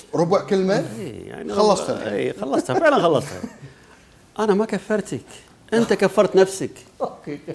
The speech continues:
Speaker 2: أنت كفرت نفسك على الهوى مباشرة. واحد يسألك يقول لك: "ربك الله"، تقول: "أنا علماني". يقول لك: "قول لا إله إلا الله"،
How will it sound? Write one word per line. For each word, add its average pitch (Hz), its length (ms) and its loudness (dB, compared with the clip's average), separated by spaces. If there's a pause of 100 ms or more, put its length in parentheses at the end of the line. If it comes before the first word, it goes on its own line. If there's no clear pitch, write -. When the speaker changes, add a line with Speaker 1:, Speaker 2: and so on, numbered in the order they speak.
(140)
Speaker 2:
أنت 202 360 0
كفرت 165 580 -2
نفسك 190 320 2
على 139 100 0
الهوى 160 240 2
مباشرة. 101 560 -4 (520)
واحد 185 340 8
يسألك 156 400 6
يقول 135 260 2
لك: 135 140 -2
"ربك 143 380 0
الله"، 120 480 4 (580)
تقول: 123 280 2
"أنا 110 180 2
علماني". 95 420 -4 (260)
يقول 180 320 8
لك: 127 140 2
"قول 170 160 4
لا 170 80 8
إله 156 100 8
إلا 143 160 6
الله"، 135 440 4